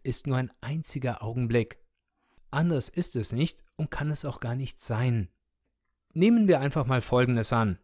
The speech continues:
Sie haben sich entschlossen, dass zu Ihrem Glück ein Eigenheim fehlt. Sie haben auch einen genauen Plan entwickelt.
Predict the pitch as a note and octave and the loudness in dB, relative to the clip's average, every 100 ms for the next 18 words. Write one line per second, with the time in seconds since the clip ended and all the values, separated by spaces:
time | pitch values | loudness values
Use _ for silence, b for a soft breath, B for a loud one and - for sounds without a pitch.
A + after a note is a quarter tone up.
0 | _ _ _ - C3 C#3+ G#3 G#3 D3+ A2 | _ _ _ -2 0 0 0 0 0 -2
1 | G#2 - C3 C#3 D#3 A#2+ A2+ - A2 G#2 | -4 -2 0 0 0 0 -2 -4 -6 -6
2 | G2 C#3+ F3 - C3+ C3+ B2 C3 A#2 A#2+ | 0 0 0 -4 -8 -4 -2 -2 0 -2
3 | A2+ B2+ A#2 F#2 - _ b b - D3 | 0 2 2 0 -10 _ b b -2 0
4 | D#3+ G#3+ F#3+ C#3 A#2+ A#2 A2 A2 A2+ A#2 | 2 2 0 -2 -4 -4 -2 0 0 -2
5 | - C3+ D3 C3 B2+ - A#2 - | -2 0 2 0 0 0 0 -2